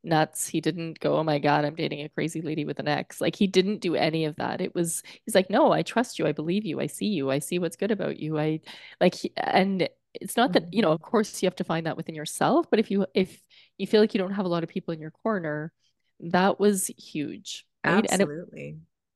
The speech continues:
Speaker 1: and it wasn't out of rescuing, and it wasn't out of he needed to be the hero and all this stuff. He just was like, "Nope, you're,"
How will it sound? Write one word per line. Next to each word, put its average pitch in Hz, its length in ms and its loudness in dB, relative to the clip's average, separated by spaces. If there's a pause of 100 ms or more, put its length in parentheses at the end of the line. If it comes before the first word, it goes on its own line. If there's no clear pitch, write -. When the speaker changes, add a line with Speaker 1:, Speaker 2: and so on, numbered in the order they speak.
(140)
Speaker 1:
and - 120 0
it - 80 0
wasn't 247 300 4
out 262 80 8
of 240 100 0
rescuing, 185 800 0
and 170 80 -4
it - 80 -10
wasn't 180 240 -2
out 196 160 6
of 196 260 4
he - 220 -6
needed 180 240 -2
to - 80 -14
be 185 80 4
the 180 80 6
hero 160 560 -2
and 156 100 -4
all 165 120 0
this 180 140 -4
stuff. - 180 -4
He 175 80 -6
just - 240 -6
was 170 160 -6
like, 156 260 -2
"Nope, 240 260 -4
you're," 175 400 -4